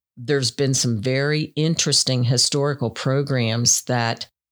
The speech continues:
appraisers have done for the judges, and things in the fabrics over the years,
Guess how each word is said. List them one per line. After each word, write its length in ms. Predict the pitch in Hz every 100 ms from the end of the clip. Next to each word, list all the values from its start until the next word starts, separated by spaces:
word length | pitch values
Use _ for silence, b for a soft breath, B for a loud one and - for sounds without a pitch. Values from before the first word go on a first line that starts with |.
| _
appraisers 540 | 135 127 143 131 139 -
have 280 | 123 110
done 340 | - 135 - -
for 340 | - 151 160
the 120 | 131
judges, 840 | 104 - 147 196 - - - - - _ _ _ _ _ _ -
and 340 | 151 143 127
things 880 | 117 - - 185 202 175 135 - - _
in 300 | 160 190 196
the 100 | 123
fabrics 840 | - - 156 233 254 110 95 - -
over 400 | 151 175 180 151
the 160 | 131 131
years, 960 | 127 139 202 226 113 101 98 - -